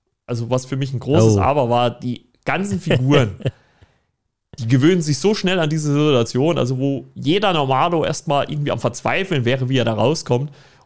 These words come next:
Speaker 1: und gefühlt innerhalb von zwei Minuten, „Ich hab eine Idee.“ Und zack, zack, zack, zack, zack. Und da hat mich der Film so ein bisschen verloren.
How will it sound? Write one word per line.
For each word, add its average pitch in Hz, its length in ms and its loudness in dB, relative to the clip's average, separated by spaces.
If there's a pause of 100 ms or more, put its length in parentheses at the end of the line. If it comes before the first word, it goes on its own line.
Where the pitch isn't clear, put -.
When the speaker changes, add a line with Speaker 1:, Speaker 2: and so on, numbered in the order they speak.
Speaker 1:
und 131 160 -4
gefühlt 165 360 -2
innerhalb 147 340 0
von 143 220 -2
zwei 139 220 -2
Minuten, 143 580 -2 (800)
„Ich 113 160 -2
hab 117 100 0
eine 120 100 0
Idee.“ 110 420 0 (200)
Und 131 300 -2 (140)
zack, 135 220 -4
zack, 135 160 0
zack, 131 160 -2
zack, 113 160 -4
zack. 104 120 -4 (440)
Und 127 180 2
da 139 140 0
hat 135 140 0
mich 131 140 -2
der 127 100 4
Film 120 220 -2
so 117 80 -2
ein 104 60 -8
bisschen 113 260 -4
verloren. 95 380 -6